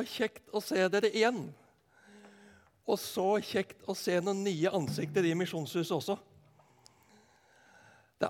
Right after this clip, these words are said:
er så deilig å få lov til å samles flere igjen. Det har jeg lengta etter. Og så sitter vi jo med respektfull avstand da, men det skal vi gjøre i disse tider. Og så hadde jeg en liten,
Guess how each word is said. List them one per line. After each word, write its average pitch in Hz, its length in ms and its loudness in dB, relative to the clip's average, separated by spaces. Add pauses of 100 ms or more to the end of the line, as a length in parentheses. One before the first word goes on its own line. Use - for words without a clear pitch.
(120)
er 147 200 4
så 175 120 0
deilig 143 400 2
å - 80 -2
få - 120 -4
lov 151 200 0
til 170 120 -2
å 170 60 -4
samles 185 540 -2
flere 190 320 6
igjen. 196 240 6 (920)
Det 175 200 8
har 175 200 4
jeg 190 120 4
lengta 151 400 2
etter. 185 320 -2 (960)
Og - 180 -2 (320)
så 175 140 0
sitter - 380 0
vi 220 100 8
jo 247 80 6
med 165 280 6
respektfull 208 580 0
avstand 220 400 4
da, 165 120 8
men 190 180 0
det 226 180 6
skal 196 280 4
vi 294 120 4
gjøre 180 280 6
i 196 100 6
disse 165 240 0
tider. 131 300 -4 (3250)
Og - 60 -6
så 180 100 2
hadde 147 220 4
jeg 180 80 8
en 180 80 4
liten, 165 260 0